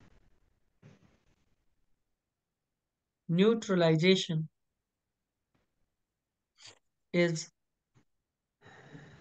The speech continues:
equal to heat of formation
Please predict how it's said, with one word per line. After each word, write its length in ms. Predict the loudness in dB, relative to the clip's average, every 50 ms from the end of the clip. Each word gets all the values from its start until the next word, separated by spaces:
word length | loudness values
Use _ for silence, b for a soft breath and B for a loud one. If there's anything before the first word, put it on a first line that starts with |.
| -20 -20 -20 _ _ _ _ _ _ _ _ _ _ _ _ _ _ _ _ _ _ _ _ _ _ _ _ _ _ _ _ _ _ _ _ _ _ _ _ _ _ _ -4
equal 440 | -4 -2 -4 -4 -2 2 2 2 2 0 0
to 300 | -2 -2 -2 -2 -4 -6 -10 _ _ _ _ _ _ _ _ _ _ _ _ _ _ _ _ _ _ _ _ _ _ _ _ _ _ _ _ _ _ _ _ -16 -12 -10 -8 -6 -6 -4 -4 -6 -6 -8 -10 -12 -18 -20 _ _ _ _ _ _ _ _ _ _ _ _ _ _ _ _ _ _ _ _ _ _ _ _ _ _ _ _ _ _ _ _ 0
heat 280 | 0 2 2 0 -2 -4
of 320 | -2 -2 0 0 0 -2 -6 -12 _ _ _ _ _ _ _ _ _ _ _ _ _ _ _ _ _ _ _ _ _ _ _ _ _ _ _ _ _ _ _ _ _ _ _ _ _ _ _ _ _ _ _ _ _ _ _ _ _ _ _ _ _ _ _ _ _ _ _ _ _ _ _ _ _ _ _ _ _ _ _ _ _ _ _ _ _ _ _ _ _ _ _ _ _ _ _ _ _ _ _ _ -20 -20 -20 -20 _ _ _ -2
formation 640 | 0 0 0 0 0 0 0 -2 -2 -4 -4 -4